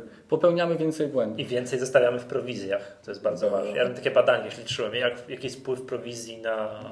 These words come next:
Speaker 1: No, na, na pewno duży, to,
Speaker 2: og-, ogromny
Speaker 1: to tyle.
Speaker 2: okazuje się, tak.
Speaker 1: Ale to nie przeszkadza, żeby być absolutnie intradayowym. Tylko trzeba sobie ustalić, co ja od rynku oczekuję.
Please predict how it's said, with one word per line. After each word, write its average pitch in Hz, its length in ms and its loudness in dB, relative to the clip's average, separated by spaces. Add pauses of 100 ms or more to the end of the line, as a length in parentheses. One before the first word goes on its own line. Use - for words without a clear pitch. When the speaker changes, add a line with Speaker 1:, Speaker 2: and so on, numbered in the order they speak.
(120)
Speaker 1:
No, 202 120 -2
na, 190 120 4
na 175 160 4
pewno 175 260 6
duży, 113 280 0
to, 160 160 6
Speaker 2:
og-, 151 160 4
ogromny 139 340 8
Speaker 1:
to - 60 -4
tyle. 107 180 6
Speaker 2:
okazuje 101 340 -6
się, - 160 -14
tak. - 100 -6
Speaker 1:
Ale 208 360 10 (240)
to 202 120 4
nie 226 100 4
przeszkadza, 151 640 2
żeby 196 260 4
być 165 320 0 (140)
absolutnie 165 400 -6
intradayowym. 180 680 0 (260)
Tylko - 160 -2
trzeba 185 220 2
sobie 170 220 -2
ustalić, 156 640 -4 (320)
co 196 140 2
ja 208 140 2
od 180 140 2
rynku 202 420 -2
oczekuję. 175 480 6